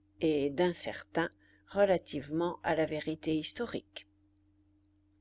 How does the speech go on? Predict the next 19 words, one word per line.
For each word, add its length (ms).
Enfin, 380
il 160
doit 240
encore 360
prévenir 600
les 140
lecteurs 720
que 120
l'histoire 540
de 120
Buck 320
Jargal 720
n'est 160
qu'un 260
fragment 720
d'un 240
ouvrage 500
plus 320
étendu 640